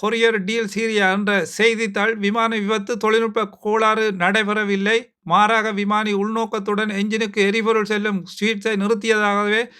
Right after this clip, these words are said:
விமானம் விபத்துக்கு உள்ளதற்கான காரணம்" என அதிர்ச்சி தகவலை வெளியிட்டுள்ளது. விமானம் புறப்பட்ட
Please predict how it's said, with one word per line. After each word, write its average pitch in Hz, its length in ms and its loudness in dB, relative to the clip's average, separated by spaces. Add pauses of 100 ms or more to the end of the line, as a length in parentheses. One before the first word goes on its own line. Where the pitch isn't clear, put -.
(140)
விமானம் 208 560 0
விபத்துக்கு 214 640 0 (220)
உள்ளதற்கான 208 760 0
காரணம்" 214 480 2
என 208 400 -4
அதிர்ச்சி 202 420 -2
தகவலை 208 460 0
வெளியிட்டுள்ளது. 190 760 -2 (680)
விமானம் 196 400 2
புறப்பட்ட 196 720 -2